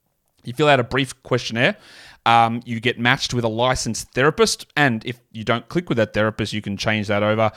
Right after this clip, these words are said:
free of charge. So celebrate the progress that you've already made.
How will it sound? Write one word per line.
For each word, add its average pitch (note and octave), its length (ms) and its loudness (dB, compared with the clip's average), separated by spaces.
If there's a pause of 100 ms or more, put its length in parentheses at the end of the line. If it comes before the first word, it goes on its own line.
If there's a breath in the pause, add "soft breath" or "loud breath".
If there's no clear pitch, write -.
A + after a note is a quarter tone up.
(220 loud breath)
free D3 480 2
of A#2+ 180 0
charge. A#2+ 380 0
So - 100 -4
celebrate G3+ 540 2
the D3+ 40 -6
progress C3 440 2
that - 100 -18
you've A2+ 140 -4 (100)
already C#3 320 4
made. F#2 300 -8